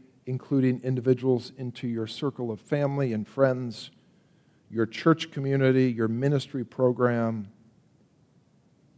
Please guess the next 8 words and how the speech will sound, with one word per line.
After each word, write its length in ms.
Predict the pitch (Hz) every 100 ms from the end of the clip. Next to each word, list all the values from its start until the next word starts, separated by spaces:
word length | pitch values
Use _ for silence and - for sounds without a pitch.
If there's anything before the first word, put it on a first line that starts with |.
| _
a 80 | 117
person 520 | 120 151 156 170 160
with 140 | 131 123
mental 300 | 120 123 131
health 240 | 123 127
conditions 580 | - 120 101 104 107 104
will 180 | 101 107
flourish 920 | - - 147 143 127 117 - - -